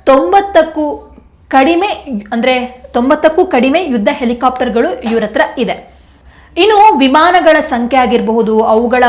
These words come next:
ಒಂದು ಗುಣಮಟ್ಟ ಮತ್ತು ಆಧುನಿಕ ತಂತ್ರಜ್ಞಾನದಲ್ಲಿ ಭಾರತೀಯ ವಾಯುಸೇನೆ, ಆ, ತುಂಬಾ ಮುಂದಿದೆ ಅಂತಾನೆ ಹೇಳ್ಬಹುದು. ಇನ್ನು ನೌಕಾಪಡೆ ಅಥವಾ ನೇವಿ, ಭಾರತೀಯ ನೌಕಾಪಡೆಯು ನೂರ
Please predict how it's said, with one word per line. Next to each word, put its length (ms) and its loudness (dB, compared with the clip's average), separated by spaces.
ಒಂದು 580 -6
ಗುಣಮಟ್ಟ 540 0
ಮತ್ತು 380 -4
ಆಧುನಿಕ 460 0
ತಂತ್ರಜ್ಞಾನದಲ್ಲಿ 840 -4
ಭಾರತೀಯ 440 -4
ವಾಯುಸೇನೆ, 640 -6
ಆ, 100 2
ತುಂಬಾ 360 2
ಮುಂದಿದೆ 380 2
ಅಂತಾನೆ 340 0
ಹೇಳ್ಬಹುದು. 720 -12
ಇನ್ನು 520 0
ನೌಕಾಪಡೆ 680 2
ಅಥವಾ 280 -6
ನೇವಿ, 480 -8
ಭಾರತೀಯ 600 2
ನೌಕಾಪಡೆಯು 720 0
ನೂರ 340 -2